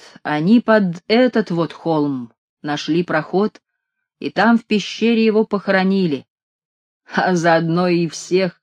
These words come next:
кто с ним тогда утонул». Он вдруг тоненько захихикал. «Утонули посреди озера, а народ на берегу смотрел, и ни один не бросился спасать.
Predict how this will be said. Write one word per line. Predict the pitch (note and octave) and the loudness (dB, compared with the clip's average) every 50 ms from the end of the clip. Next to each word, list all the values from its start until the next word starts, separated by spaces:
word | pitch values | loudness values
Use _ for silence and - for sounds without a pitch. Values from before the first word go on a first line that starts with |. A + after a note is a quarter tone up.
| _ _ _ _ _ _ | _ _ _ _ _ _
кто | - - - E3+ D#3+ | -14 -6 -4 -4 -4
с | - - - | -4 -6 -6
ним | E3+ E3 E3 E3 D3+ | -4 -4 -4 -4 -4
тогда | - D3+ C#3+ D3 C#3+ D3+ D3 | -4 -4 -4 -2 -2 -2 -2
утонул». | D3 C#3+ C#3+ - D3 C#3 C3+ C3 C3 B2+ B2 A#2+ _ _ _ _ _ _ _ _ _ _ _ _ _ - | -2 -2 -4 -4 -6 -6 -4 -6 -8 -8 -12 -14 _ _ _ _ _ _ _ _ _ _ _ _ _ -6
Он | D#3+ F3 F#3+ G3 | -2 0 0 0
вдруг | F#3+ F3 G3 G3 F#3+ - | 2 2 2 2 0 0
тоненько | - - G#3+ G#3+ G3+ G3+ G3 F3+ - F#3+ | 0 2 2 4 4 2 0 0 0 -2
захихикал. | F#3 F3 F#3+ F3+ - G3 F3 - - F3+ E3 - - C#3+ C3 B2 A2+ _ _ _ _ _ _ _ _ _ _ _ _ _ - | 0 0 -2 -2 -2 -4 -6 -4 -2 -4 -4 -4 -6 -10 -10 -10 -12 _ _ _ _ _ _ _ _ _ _ _ _ _ -6
«Утонули | - E3 E3+ - F#3 F#3+ G#3+ A#3 A#3+ A3+ A3+ | -6 -4 0 2 2 4 4 6 6 4 4
посреди | A3 - G#3+ - G3+ G#3 G3+ F#3+ A3 A3+ | 4 2 0 0 2 0 2 4 6 6
озера, | G#3+ A3+ A#3 A#3 A3+ E3+ E3+ D#3+ D#3+ D3+ D3+ | 8 8 6 4 4 2 2 2 2 4 2
а | D3+ | 2
народ | D#3 D#3+ D#3+ E3+ G3 A#3 C4 A#3+ - | 2 2 0 2 2 0 0 0 -2
на | A#3+ A#3 | -2 0
берегу | G#3+ A3 G#3+ G#3+ G3+ A#3 A#3 | 0 0 0 0 0 -2 -4
смотрел, | - - A3 G#3 G#3 G3 - A3 C4+ D#4+ C4+ G3+ | -2 -2 0 0 0 0 0 -2 0 0 0 0
и | F#3 | 0
ни | F3 F3+ F3 | 2 2 2
один | F3 E3+ E3+ E3+ F#3 B3 C4 G#3 | 2 2 0 -2 -4 -4 -2 0
не | F3+ E3+ | 0 0
бросился | D#3+ D#3+ D#3 D#3 C#3 - - D3 D3 - - C3+ | 0 0 0 -2 -2 -2 -4 -6 -6 -6 -10 -12
спасать. | - - - C#3+ C3+ - - - B2+ A#2+ A2+ _ _ _ | -12 -10 -10 -10 -10 -10 -10 -12 -12 -12 -14 _ _ _